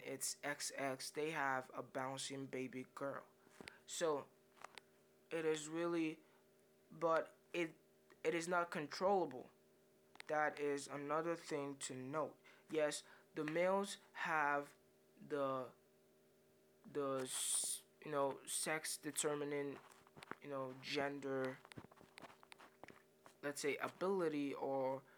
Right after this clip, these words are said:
chromosome, but it is not actually controllable.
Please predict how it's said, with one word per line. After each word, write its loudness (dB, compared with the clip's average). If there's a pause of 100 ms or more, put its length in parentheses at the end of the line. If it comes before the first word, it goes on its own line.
(120)
chromosome, 0 (880)
but 2 (100)
it 0
is -2 (140)
not 2 (100)
actually -2
controllable. -2